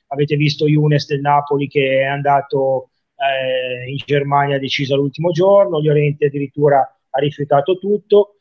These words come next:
è rimasto a Napoli, forse andrà al Bilbao stasera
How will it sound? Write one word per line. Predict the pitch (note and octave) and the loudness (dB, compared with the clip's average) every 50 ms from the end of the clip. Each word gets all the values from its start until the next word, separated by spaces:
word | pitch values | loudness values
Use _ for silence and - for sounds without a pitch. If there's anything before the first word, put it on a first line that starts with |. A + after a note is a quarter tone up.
| _ _ _ _ | _ _ _ _
è | _ - B2+ | _ -6 -4
rimasto | D3+ C#3+ C#3+ D3 C#3+ C3+ B2+ - - C#3 | -4 -2 0 0 0 0 -2 -2 0 0
a | C#3 C#3 | 0 2
Napoli, | C#3+ D3 C#3+ C#3+ C#3+ - C#3 C#3 C#3 | 2 2 2 0 0 0 -2 -4 -4
forse | - - C#3+ C3 - D3 | -2 -4 -4 -4 -4 -8
andrà | C#3+ B2+ C3+ C#3 | -6 -4 -4 -4
al | C3+ | -2
Bilbao | C3+ C#3 C3+ C3+ C#3 C#3 C#3 | -4 -6 -2 0 2 2 2
stasera | C3+ - G#3 F#3 - F#3+ F#3+ G3 G3 G3+ G#3+ | 0 0 -2 -2 0 -2 0 2 2 2 2